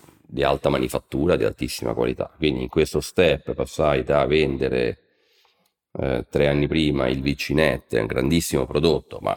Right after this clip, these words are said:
ovviamente di uso quotidiano, a vendere delle borse in coccodrillo dal valore di oltre centomila euro. Quindi, eh, è stato questo un po' lo stretch bellissimo che mi è piaciuto di quella parte lì. Vengo poi promosso come Chief Commercial Officer Global, comincio a viaggiare il mondo, Asia,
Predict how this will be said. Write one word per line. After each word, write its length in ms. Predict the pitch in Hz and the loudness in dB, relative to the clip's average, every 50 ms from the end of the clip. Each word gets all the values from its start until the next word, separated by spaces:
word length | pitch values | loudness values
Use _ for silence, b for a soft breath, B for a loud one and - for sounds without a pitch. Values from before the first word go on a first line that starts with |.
| - | -4
ovviamente 420 | - 60 67 65 73 73 69 - 64 | -8 -6 -4 -2 -2 -2 -2 -4 -4
di 80 | 69 | -2
uso 200 | 76 78 71 65 65 | -2 -2 -2 -2 0
quotidiano, 520 | 73 78 78 98 85 67 65 67 73 71 | 0 2 2 2 2 2 2 2 2 0
a 60 | 62 | -2
vendere 340 | 62 65 73 71 71 69 67 | 0 0 0 0 0 0 0
delle 240 | 65 67 69 67 62 | 0 2 0 0 -2
borse 720 | - - - 85 82 76 - _ _ - - - - 64 | -4 -4 -2 -2 -2 -2 -2 _ _ -16 -6 -2 0 0
in 140 | 64 64 64 | 2 0 0
coccodrillo 960 | - - 78 71 - - 87 78 71 60 65 67 67 67 71 71 71 71 - _ b b b b b b b b b b | 0 0 0 0 2 2 2 2 2 0 0 0 0 2 4 4 4 2 0 _ b b b b b b b b b b
dal 220 | - - 69 65 | -6 -4 -4 -2
valore 400 | 64 69 67 65 64 65 67 65 | 0 0 2 2 2 0 0 -2
di 160 | 60 - 64 | -2 -4 -4
oltre 300 | 64 64 67 - - 62 | -4 -4 -4 -4 -4 -6
centomila 580 | 62 - - 57 58 - - - 55 52 50 50 | -4 -4 -4 -6 -4 -4 -6 -6 -4 -2 -2 -2
euro. 240 | 50 50 - - _ _ | -4 -6 -10 -20 _ _
Quindi, 320 | - - 50 50 - 50 | -8 -8 -6 -6 -6 -8
eh, 320 | 50 - - - - - - | -8 -8 -12 -12 -12 -12 -12
è 60 | - | -10
stato 220 | - - 69 67 | -4 0 0 0
questo 220 | 65 67 69 - - | 0 -2 -6 -6 -6
un 80 | - | -8
po' 80 | - - | -6 -4
lo 80 | 64 62 | -6 -6
stretch 540 | - - - - 52 53 58 - - - | -6 -6 -6 -4 -4 -4 -4 -6 -8 -10
bellissimo 520 | - - 64 64 65 65 - - - 65 64 | -6 -4 -4 -2 -2 -2 -4 -4 -4 -4 -2
che 120 | 67 64 | -2 -2
mi 100 | 60 65 | -2 -4
è 20 | - | -4
piaciuto 340 | - 67 64 67 64 - | -4 -6 -4 -4 -4 -4
di 80 | 76 - | -4 -4
quella 260 | - - 71 - - | -2 -4 -4 -4 -4
parte 340 | - - 73 73 - - - | -4 -8 -8 -8 -4 -2 0
lì. 260 | 110 110 110 104 107 - B B B B B B B B B B B B B | 2 2 2 2 0 -2 B B B B B B B B B B B B B
Vengo 320 | - - 80 80 78 78 | 2 4 4 4 4 4
poi 120 | 73 80 76 | 2 2 2
promosso 600 | - 78 76 76 78 78 73 69 - - 65 64 | 2 2 2 4 4 2 2 0 -2 -6 -4 -2
come 480 | 69 67 67 65 64 64 62 62 60 58 | -2 0 0 0 0 0 0 -2 -4 -4
Chief 240 | - - 78 69 | -4 -2 -2 -2
Commercial 540 | - - 71 67 69 69 65 - - 69 71 | -2 -2 -2 0 0 0 0 0 -2 0 2
Officer 580 | 71 71 67 - - - 65 - 67 62 65 73 | 2 2 0 0 -2 -6 -4 -2 -2 -2 -2 0
Global, 500 | 85 101 98 90 82 82 87 101 107 104 | 2 2 4 4 2 2 2 2 0 0
comincio 340 | - - 69 71 73 - - | 0 -2 -2 -2 -2 -2 -4
a 40 | 65 | -2
viaggiare 360 | 67 67 67 - 67 65 65 | -2 -2 -2 0 0 0 0
il 60 | 73 | 0
mondo, 440 | 82 85 82 80 78 76 69 65 65 | 0 0 0 0 0 0 0 0 2
Asia, 800 | 69 73 73 69 67 69 67 73 73 73 73 71 69 69 71 - | 2 2 2 0 0 0 0 0 2 2 2 2 0 -2 -4 -6